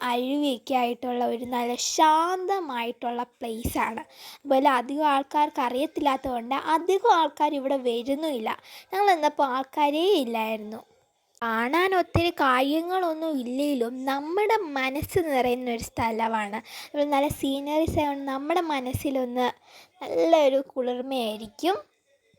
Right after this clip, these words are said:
അപ്പോൾ ഞാൻ ഒന്നും കൂടി പറയാം, ഇത് ഉള്ളത് നമ്മുടെ കോട്ടയത്തിലാണ്. കോട്ടയത്തിലെ പാല, പൈക,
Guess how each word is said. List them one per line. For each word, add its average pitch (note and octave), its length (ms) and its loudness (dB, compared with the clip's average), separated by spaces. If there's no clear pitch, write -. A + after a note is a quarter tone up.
അപ്പോൾ C#4 240 2
ഞാൻ C#4+ 260 -2
ഒന്നും B3+ 340 -6
കൂടി D#4+ 220 2
പറയാം, B3 460 -2
ഇത് D4+ 160 -2
ഉള്ളത് C4 520 2
നമ്മുടെ D#4 480 -2
കോട്ടയത്തിലാണ്. C4 880 -2
കോട്ടയത്തിലെ D#4+ 880 0
പാല, C4+ 440 -4
പൈക, A#3+ 540 -6